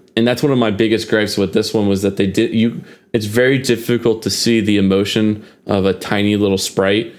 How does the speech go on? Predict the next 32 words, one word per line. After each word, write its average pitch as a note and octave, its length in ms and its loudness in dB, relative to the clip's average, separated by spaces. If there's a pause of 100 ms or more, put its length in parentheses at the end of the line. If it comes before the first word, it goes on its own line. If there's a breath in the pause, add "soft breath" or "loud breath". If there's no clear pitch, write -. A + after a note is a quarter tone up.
(280 loud breath)
that G2 220 0
whether G2 340 2
they're F#2 260 0
upset G2+ 580 0 (160)
or G2+ 120 2
they're G2 100 2
sad, G2+ 640 0 (640)
happy. G#2+ 580 -2 (280)
Like, G#2+ 320 0
I B2+ 80 0
mean, B2 420 0 (680)
you A#2 140 0
know, A2 240 2
I G#2+ 140 2
can't, A#2 360 -2 (140)
I A2+ 80 0
can't C3 200 -2
really B2 180 2
tell A2+ 440 0
on G#2 200 2
that G2+ 140 2
little G#2+ 180 2
sprite G#2 360 -2
'cause G2 320 -4
it - 40 -12
doesn't G#2+ 240 0
have G#2 120 0
that G2+ 80 0
much G2+ 140 -2
face A2+ 260 -2
on G2 140 2
it. F#2+ 120 -6